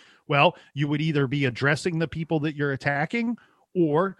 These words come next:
you are there with another perpetrator and you have to communicate to one another. But if you've planned everything out nice and neat, then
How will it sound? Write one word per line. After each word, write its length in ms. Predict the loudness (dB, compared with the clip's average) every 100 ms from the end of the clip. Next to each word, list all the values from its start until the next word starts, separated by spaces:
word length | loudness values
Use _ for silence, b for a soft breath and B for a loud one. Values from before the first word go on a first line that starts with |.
| _
you 260 | -6 0 2
are 80 | 2
there 180 | 2 0
with 200 | 0 0
another 300 | 0 0 0
perpetrator 600 | 0 -2 0 0 2 0
and 200 | -2 -6
you 120 | -4
have 180 | -4 -6
to 60 |
communicate 600 | -10 -8 -4 -4 -4 -8 -6
to 60 |
one 180 | -4 -4
another. 340 | -2 -4 -4 0
But 140 | 0
if 140 | 0 -4
you've 140 | -6
planned 300 | -2 -2 0
everything 400 | 0 0 0 2
out 340 | 2 2 0 -2
nice 320 | -2 -2 -4
and 360 | -4 -4 -6 -10 _ -8
neat, 480 | -2 -2 -2 -8 -20 _ _ _ _ _
then 420 | 2 4 4 -2